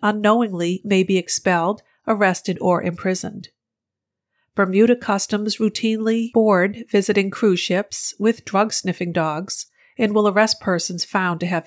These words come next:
any illegal drugs in their cabin. Penalties for possessing, using, or trafficking in illegal drugs in Bermuda are severe,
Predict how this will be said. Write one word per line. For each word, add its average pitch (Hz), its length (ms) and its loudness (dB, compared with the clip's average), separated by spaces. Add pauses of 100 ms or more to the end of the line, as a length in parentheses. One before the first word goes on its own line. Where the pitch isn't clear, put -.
any 214 320 2
illegal 175 400 0
drugs 170 380 -4
in 170 120 -2
their 151 140 -6
cabin. 165 540 -8 (680)
Penalties 202 560 0
for 202 140 -2
possessing, 190 640 -2
using, 196 540 0
or 196 240 4
trafficking 196 720 -2
in 185 200 0
illegal 180 460 0
drugs 165 340 -2
in 170 120 -6
Bermuda 180 560 -2 (260)
are 170 220 2
severe, 170 680 -4